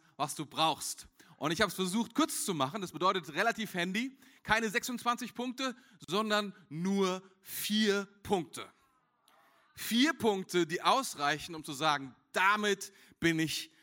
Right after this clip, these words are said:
und werde ich ein guter Ehepartner. Laut einer Erhebung des Meinungsforschungsinstituts Scivey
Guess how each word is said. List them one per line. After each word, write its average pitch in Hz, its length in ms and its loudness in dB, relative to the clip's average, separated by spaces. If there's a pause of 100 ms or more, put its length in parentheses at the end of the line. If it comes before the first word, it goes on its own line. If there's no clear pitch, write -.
und 123 200 -8
werde 147 240 4
ich 135 360 -6
ein 131 240 0
guter 131 420 0 (120)
Ehepartner. 139 500 -2 (680)
Laut 302 420 2
einer 262 240 2
Erhebung 208 680 4
des 156 220 -2
Meinungsforschungsinstituts 196 1800 -2
Scivey 190 680 2